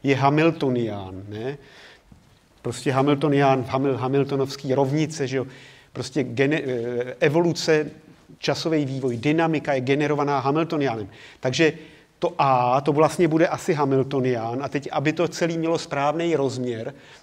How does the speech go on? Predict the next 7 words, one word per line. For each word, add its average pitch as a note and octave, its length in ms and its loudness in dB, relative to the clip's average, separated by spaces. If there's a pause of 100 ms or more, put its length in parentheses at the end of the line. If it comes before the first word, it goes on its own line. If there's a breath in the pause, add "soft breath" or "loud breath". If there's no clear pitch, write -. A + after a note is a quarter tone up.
tak B2 180 -4
když C3 300 -6
Hamiltonián D#3 640 -2
má D3+ 180 -2
rozměr D3+ 360 -2
energie, C#3+ 540 -2
de-, C3 160 -4